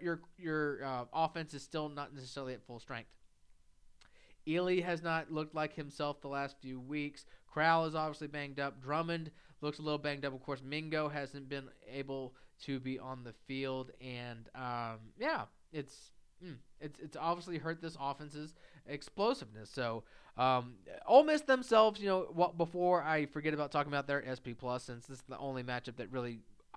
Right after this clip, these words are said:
I care to mention that, just, just because, you know, we don't have, um, per conference numbers. Um, Ole Miss right now, them, still, even despite the, you know, lack of explosiveness, they're still the fifth best offense in the S P Plus right now. But the defense is fifty-ninth.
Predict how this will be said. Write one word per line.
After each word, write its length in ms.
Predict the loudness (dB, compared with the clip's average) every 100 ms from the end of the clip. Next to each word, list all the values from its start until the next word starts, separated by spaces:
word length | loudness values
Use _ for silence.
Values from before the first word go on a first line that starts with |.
| -12
I 60 |
care 260 | -4 -2 -2
to 80 | -2
mention 280 | -4 -4
that, 180 | -6 -6
just, 220 | -6 -10 -8
just 180 | -8 -8
because, 300 | -4 -4 -2
you 40 |
know, 60 | -6
we 80 | -4
don't 140 | -2
have, 140 | -2 -4 -10
um, 280 | -4 -4 -4 -8 -20 _ -10
per 200 | 0 2
conference 480 | 2 0 -2 -4 -10
numbers. 380 | -6 -6 -8 -12 -20 -20 -20 -20 -20 -20 _ -20 -20 -20 -20 -20 -6 0
Um, 160 | 4
Ole 140 | 6 8
Miss 240 | 8 8
right 160 | 6 8
now, 200 | 6 6
them, 220 | 2 -4
still, 540 | -6 4 6 6 4 -2
even 260 | 0 0 0
despite 440 | -6 0 0 0
the, 80 | -2
you 260 | -4 -4 -6
know, 80 | -4
lack 300 | 0 0 0
of 100 | -8
explosiveness, 540 | -6 -2 -2 -2 -8
they're 160 | 0 0
still 200 | 2 2
the 160 | 2 0 4
fifth 240 | 4 6
best 200 | 4 2 6
offense 420 | 6 6 0 -4
in 80 | -6
the 80 |
S 100 | -6
P 100 | -6
Plus 280 | -6 -4 -4
right 120 | -8
now. 160 | -14 -16 -16 -20 -20 -20 -20 -16
But 80 | -8
the 60 | 0
defense 340 | 2 2 -2
is 80 | -4
fifty-ninth. 680 | -4 -4 -6 -6 -6 -10